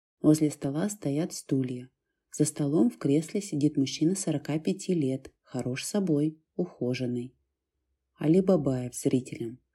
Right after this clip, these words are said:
«Здравствуйте, дорогие товарищи!» Открывается дверь кабинета.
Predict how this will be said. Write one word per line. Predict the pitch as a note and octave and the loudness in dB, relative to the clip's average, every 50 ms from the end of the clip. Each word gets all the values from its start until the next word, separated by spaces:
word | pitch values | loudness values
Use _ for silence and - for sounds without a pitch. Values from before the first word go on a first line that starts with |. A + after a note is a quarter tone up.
| _ _ _ _ _ _ _ _ _ _ | _ _ _ _ _ _ _ _ _ _
«Здравствуйте, | - A2+ A2+ B2 C3+ C#3 F3+ A3+ A#3 A3+ - - F#3 F3+ - F3+ | -6 -4 0 2 4 4 4 4 2 2 0 0 0 0 0 0
дорогие | E3 E3 D#3+ D#3 D#3 D#3 D#3+ D3+ D3 C#3 | 2 4 6 6 6 6 6 6 6 4
товарищи!» | C#3+ - C3+ C3+ C3+ B2+ B2+ B2 A#2+ A2+ - - - - - - _ _ _ _ _ _ _ _ _ _ _ _ _ _ | 2 0 0 0 0 -2 -2 -4 -6 -8 -10 -10 -10 -12 -14 -16 _ _ _ _ _ _ _ _ _ _ _ _ _ _
Открывается | D#3 - - - - A#2+ A#2 B2+ E3 F#3+ F#3+ - - D#3 | -20 -14 -8 -6 -4 -4 -2 0 0 0 0 -2 0 2
дверь | C#3+ C3+ C#3+ C#3+ - | 4 4 4 4 2
кабинета. | - D#3+ D#3 D#3 D3+ C#3+ C3+ B2 A#2 - - - B2+ | 0 6 8 10 10 10 8 4 0 -4 -6 -12 -16